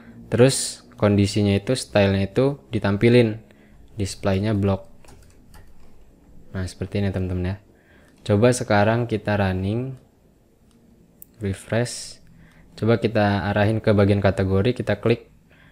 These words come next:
Nah, di sini udah muncul ya teman-teman. Oke, selanjutnya coba kita klik lagi bagian kategorinya. Oke, di sini udah hilang lagi ya teman-teman.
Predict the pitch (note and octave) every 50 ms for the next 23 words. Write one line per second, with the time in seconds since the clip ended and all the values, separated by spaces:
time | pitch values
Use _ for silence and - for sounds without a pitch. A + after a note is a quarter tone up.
0 | _ - - A2 G2+ F#2+ G2 F#2+ - A#2 B2 A#2+ A2 G#2+ A2 G#2+ G#2+ - A#2+ A2
1 | G2+ G2+ G2+ G2 F#2 F#2 F#2 F#2 F#2+ G2+ - - - - - - - - - -
2 | - - - - - - - _ _ _ - - - _ _ _ - - - _
3 | _ - - G#2+ A2 A2+ - - G#2+ G#2 G2+ G#2+ A#2 A#2+ - A#2+ A2+ A#2+ A2+ B2
4 | A2+ A#2 A2 - A2 A2 - - G#2 G2+ G2+ A2+ A#2+ A2+ A2 G2+ G2+ G2+ G#2 G2
5 | G2 F#2+ - G2+ F#2+ F#2+ F#2+ F#2 F#2 F#2 G2 G#2+ A#2 B2+ - - - - - -
6 | - _ _ _ - - - G#2+ G2+ G2 F2+ F2+ - A2 A2+ A2 A2+ A2 A2 G#2+
7 | - - - - - - G#2+ G#2 G#2 G2+ G2+ G#2 G#2 A2 G#2 G2 G2+ G2 F#2 F#2
8 | F#2+ F#2+ G2+